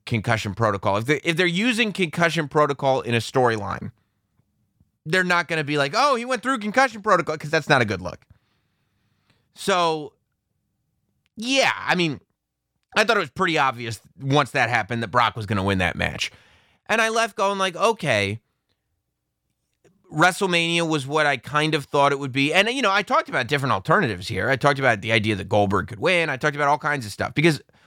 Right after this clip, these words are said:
all that stuff could have happened. But this is what would probably happen.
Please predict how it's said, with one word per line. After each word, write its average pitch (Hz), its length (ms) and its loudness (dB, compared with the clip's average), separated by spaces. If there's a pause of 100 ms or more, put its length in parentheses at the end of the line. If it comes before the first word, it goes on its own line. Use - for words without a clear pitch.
all 247 140 4
that 269 180 0
stuff - 260 -2 (280)
could 277 180 2
have 135 140 4
happened. 104 400 -4 (1500)
But 147 160 2
this 214 220 2
is 165 240 -2 (120)
what 151 220 2
would 143 220 -2
probably 139 480 -2
happen. - 400 -4